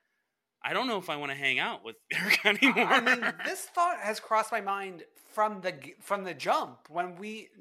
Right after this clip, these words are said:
Speaker 2: I mean, obviously the, the, the season did not start with them all knowing all this, but once we got back
Speaker 1: Mm-hmm.
Speaker 2: from wherever the, Lake Tahoe, I, if I was on the show, I'd be like, <gasps> "Do I wanna, like,
Speaker 1: Exactly.
Speaker 2: be on this show right now?" <laughs>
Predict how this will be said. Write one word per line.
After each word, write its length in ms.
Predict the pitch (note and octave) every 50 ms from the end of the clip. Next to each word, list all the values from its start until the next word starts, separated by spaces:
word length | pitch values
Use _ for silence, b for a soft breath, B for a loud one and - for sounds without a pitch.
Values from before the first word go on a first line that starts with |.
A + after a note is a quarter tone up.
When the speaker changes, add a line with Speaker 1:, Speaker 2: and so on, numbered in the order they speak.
| G3 -
Speaker 2:
I 80 | G3+ G3
mean, 140 | F#3 F#3 G#3
obviously 320 | G#3 A3 C#4 - - A3+
the, 100 | F#3 F#3+ F#3 F#3
the, 200 | E3 D#3+ E3 E3+ - - D#3
the 400 | C3+ C#3 C#3 C3+ C3+ C3 C3+ C#3 -
season 320 | - - G3+ G3+ E3+ F#3+ D#3+
did 100 | D#3+ D3
not 200 | D3+ C#3 - -
start 340 | - - F3+ F3+ A3 G#3+ F#3+
with 100 | D#3 -
them 320 | D3+ C3+ C3 B2+ C3 C3 -
all 200 | - D3 C#3 C#3 C3+
knowing 360 | C3 C3 B2+ B2+ B2+ B2 B2
all 160 | B2 B2 B2+
this, 360 | B2 C3 B2+ C3 C3 - - -
but 160 | - D3+ D3 D3+
once 260 | F3+ A3 B3 - -
we 400 | D#4+ C#4 B3 A#3 A3+ G#3 - b b b b b -
got 220 | F3 F#3 F#3+ D3+
back 200 | - G3+ G3 -
Speaker 1:
Mm-hmm. 40 | B2
Speaker 2:
from 560 | - - G3 F3 D#3 D3 D3 C#3 C3+ C3+ B2+ _ _ _ _ _ _ _ _ _ _ _ _ _ _ _ _ _ _ _ _ _ _ _ _
wherever 340 | C#3 B2+ D3 F3 F#3+ A#3 A#3+
the, 200 | G3+ D#3 D3 D3+ - - - F3+ E3+ - F#3+
Lake 180 | F3 F3 E3+ -
Tahoe, 680 | E3+ F#3 A#3 D#4+ B3+ B3+ D#3+ C#3+ C#3 C3+ C3+ C3+ C3+ _ _ _ _ _ _ _ _ _ _ _ _ _ _ _ _ _ _ -
I, 280 | - G3 A#3+ D4+ D4+ A3 -
if 120 | F#3 - A3+
I 120 | C#4 F4
was 140 | G#4 G#4+ A#3+
on 80 | A3
the 60 | G3 F3
show, 120 | G3 F#3+
I'd 100 | F3+ F3+
be 120 | F3+ F3
like, 260 | F3 D#3+ D3+ D3+ - D4+
<gasps> 1500 | F#4+ G4+ E4 - - - _ _ _ _ _ _ _ _ _ _ _ _ _ _ - - _ _ _ _ _ _ _ _
"Do 160 | - G#3 F#3+
I 100 | F#3+ A3
wanna, 200 | B3+ C#4 D#4 E4
like, 320 | D#4 C4 A3 G3+ F#3 - -
Speaker 1:
Exactly. 480 | C#3+ C#3 C3+ C3+ B2+ B2 C3 D3 - -
Speaker 2:
be 60 | -
on 120 | G3 G#3 G#3
this 140 | G3+ F#3
show 220 | - - G3 F3 F#3
right 220 | G#3 A#3+ C4 C#4
now?" 420 | C#4+ G#3+ - - A4 G4+ E4+ - - -
<laughs> 100 | G4+